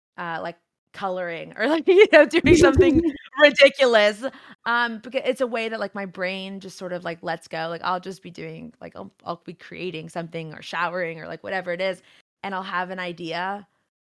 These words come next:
Speaker 1: Um, and I'm like, "Why not? That sounds great." Like, that, like, "Ah, let's do that. Let's see if that works." Like, just, um, just on Monday, uh, I decided we were gonna do, like, a giveaway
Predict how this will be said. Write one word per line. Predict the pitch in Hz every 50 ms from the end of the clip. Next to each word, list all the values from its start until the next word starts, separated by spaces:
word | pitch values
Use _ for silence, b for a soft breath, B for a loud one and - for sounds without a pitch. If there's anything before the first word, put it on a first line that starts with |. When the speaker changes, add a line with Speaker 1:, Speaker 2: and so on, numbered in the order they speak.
| _ _ -
Speaker 1:
Um, | 185 185 180 180 175 175 175 175 - - _ _ _ _ _ -
and | 202 196 175
I'm | 180 175
like, | 170 170 _ _
"Why | 180 214 269
not? | 254 196 208 269 269 190 160 - - _ -
That | 220 262 -
sounds | 294 269 233 190 -
great." | - - 214 226 285 285 202 147 -
Like, | - 196 196 190 - - B B B B B _ _ _ _ _ _ _
that, | - - - - _ _ _ -
like, | 262 262 233
"Ah, | 233 285 359 320 220 202
let's | 247 277 - -
do | 381 370 320
that. | 302 302 349 294 240
Let's | 240 220 -
see | 330 359
if | 302 -
that | 294 294 -
works." | 254 285 320 285 226 - -
Like, | 240 202
just, | - 240 233 240 226 - -
um, | - 202 196 196 196 190 180 185 190 208 - _ _ _ _ _ _ _ _ _ _ _ _ _ -
just | 254 294 285 -
on | 294 294 277 269
Monday, | 247 220 226 240 233 - - - - 160 185 196 - _ _ _ _ _ _ _ - 190
uh, | 190 185 185 190 180 - _ _ _ _ _ _ _ -
I | - 180 196 196 196 190
decided | 180 190 175 - 190 185 185 185 185
we | 185
were | 180 180
gonna | 190 185 180
do, | 185 202 202 190
like, | 185 180 - -
a | 196 196
giveaway | - - 185 180 190 185 175 180 170 160 156 156 156 170 170